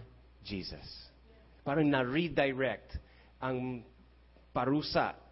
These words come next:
ay himbis na mapunta sa atin, Jesus intercepted. Siya ay gumawa ng paraan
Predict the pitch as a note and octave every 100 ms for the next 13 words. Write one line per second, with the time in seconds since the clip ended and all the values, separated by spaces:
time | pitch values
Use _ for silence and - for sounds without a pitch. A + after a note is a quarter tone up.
0 | - - - - - F2 G#2 C3 B2 D#3+
1 | - D#3+ D3+ D3 D3 E3+ D#3+ D#3+ E3+ D3+
2 | D3 - G#2+ - - - - - - -
3 | - - - - - - - - C#3 A#2+
4 | A#2 A2 - - - - B2 A#2+ A#2 -
5 | A2+ G2+ - G2 - - - - - -
6 | - - - - - - - - C3 -
7 | A#2+ C3 B2 - - - - - - -
8 | - - - A2+ B2+ C3+ A#2+ A2+ A2 G#2+
9 | G#2+ F#2+ F#2 G#2+